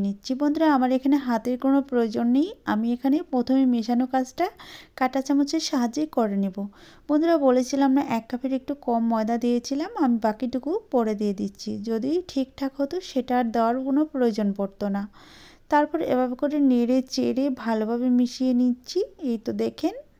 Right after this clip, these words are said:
কত সুন্দরভাবে মিশিয়ে নিচ্ছি। এটা কিছুক্ষণ মিশাতে হবে, যাতে করে ভালোভাবে মিক্সড হয়ে যায়। এতে করে কেক পিঠাগুলো দারুণ সুন্দর হবে, এই মেশানোর উপর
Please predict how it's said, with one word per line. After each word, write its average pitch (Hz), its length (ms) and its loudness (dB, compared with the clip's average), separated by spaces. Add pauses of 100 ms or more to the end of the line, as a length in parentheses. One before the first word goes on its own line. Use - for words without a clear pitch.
(720)
কত 294 140 -2 (180)
সুন্দরভাবে 262 480 2 (100)
মিশিয়ে 247 400 -2
নিচ্ছি। 254 320 -2 (220)
এটা 285 140 -2 (100)
কিছুক্ষণ 277 420 0 (120)
মিশাতে 214 380 0 (100)
হবে, 202 240 -4 (200)
যাতে 240 240 0
করে 294 140 -4 (140)
ভালোভাবে 240 380 -2 (100)
মিক্সড 240 340 -4
হয়ে 269 180 2
যায়। 339 120 -2 (140)
এতে 254 140 -4
করে 285 240 -2 (640)
কেক 302 260 2
পিঠাগুলো 311 400 2 (180)
দারুণ 247 320 4 (120)
সুন্দর 277 260 4 (100)
হবে, 285 200 4 (240)
এই 262 60 4 (100)
মেশানোর 247 480 2
উপর 311 160 0